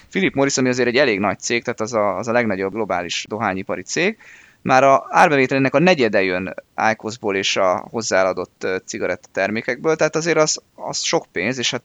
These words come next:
az azt jelenti, hogy ez, ez fejlődik, meg ez megy előre. És a kétezer-huszonötre meg már azt várják, hogy az árbevételnek a fele fog ebből,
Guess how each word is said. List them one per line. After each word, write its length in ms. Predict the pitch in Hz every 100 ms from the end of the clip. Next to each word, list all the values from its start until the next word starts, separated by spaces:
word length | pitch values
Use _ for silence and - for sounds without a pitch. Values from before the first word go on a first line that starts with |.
| -
az 160 | -
azt 160 | 127 120
jelenti, 280 | 113 120 -
hogy 140 | 127
ez, 140 | 120 -
ez 200 | - -
fejlődik, 440 | - 113 87 92
meg 140 | 107 98
ez 100 | 98
megy 200 | 113 95
előre. 440 | 90 85 82 214 _ _ _ - _
És 180 | - -
a 320 | 131 139 110 113
kétezer-huszonötre 680 | 160 131 127 147 120 123
meg 100 | 131
már 100 | 131
azt 160 | 135 127
várják, 220 | 104 110
hogy 80 | 117
az 80 | 117
árbevételnek 480 | 107 104 101 98 117
a 40 |
fele 300 | - 113 90
fog 280 | - - -
ebből, 480 | - 95 90 87 90